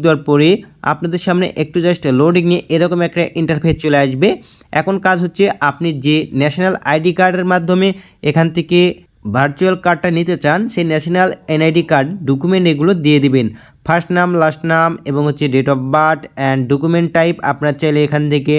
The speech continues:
আহ, পাসপোর্ট ব্যবহার করতে পারেন, চাইলে ড্রাইভিং লাইসেন্স যেটা আপনাদের রয়েছে সেটা কিন্তু এখান থেকে ব্যবহার করতে পারেন। তো আমি এখান থেকে আইডি কার্ড ব্যবহার করব। Then এখান থেকে আইডি কার্ডের যে নাম্বারটা রয়েছে সেই আইডি কার্ডের নাম্বার এখানে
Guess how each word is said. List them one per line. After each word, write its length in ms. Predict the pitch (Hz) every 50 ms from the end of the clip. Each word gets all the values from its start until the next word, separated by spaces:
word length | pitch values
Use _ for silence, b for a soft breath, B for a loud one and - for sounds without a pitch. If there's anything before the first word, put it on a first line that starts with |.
| 147
আহ, 540 | 147 - - - - - _ - 113 110 107 110 -
পাসপোর্ট 340 | 147 147 147 - 165 170 165 170
ব্যবহার 200 | 175 175 175 170 -
করতে 180 | 175 160 175 170 156
পারেন, 220 | 170 170 170 175 175 156
চাইলে 200 | - 165 151 151 139 120
ড্রাইভিং 260 | 139 143 143 139 147 147 139 139
লাইসেন্স 360 | 131 113 113 - 139 135 123 107 -
যেটা 200 | - 143 139 170 175
আপনাদের 320 | 170 175 180 175 175 180 170 170
রয়েছে 220 | 175 175 170 - 190 190 180
সেটা 180 | - 160 156 160 143
কিন্তু 160 | 156 156 143 160
এখান 140 | 156 160 160 151
থেকে 120 | 175 185 180 165
ব্যবহার 220 | 156 135 139 135 135 147
করতে 180 | 135 135 147 131 143
পারেন। 240 | 143 143 139 143 131 113 107
তো 40 | - 147 151
আমি 80 | 156 160 151
এখান 140 | 165 165 156 160
থেকে 160 | 151 147 175 180 - - 131
আইডি 180 | 139 135 139 131
কার্ড 140 | 139 147 143 139 156
ব্যবহার 240 | 156 151 175 180 170 -
করব। 160 | 185 175 170 190 202 208 208 B B B B B B B -
Then 140 | 147 160 180 180
এখান 140 | 170 185 185 170 180
থেকে 160 | 170 165 185 185 - - 131
আইডি 180 | 143 139 143 156 151
কার্ডের 200 | 165 165 170 160
যে 60 | 190 175 156
নাম্বারটা 340 | 143 143 151 170 165 - 190 185 185
রয়েছে 260 | 185 175 180 - 190 196 196 196
সেই 120 | 180 175 165 - - 143
আইডি 180 | 147 139 151 139
কার্ডের 220 | 160 160 170 175 151 139
নাম্বার 200 | 135 143 160 165 165
এখানে 200 | 156 170 170 170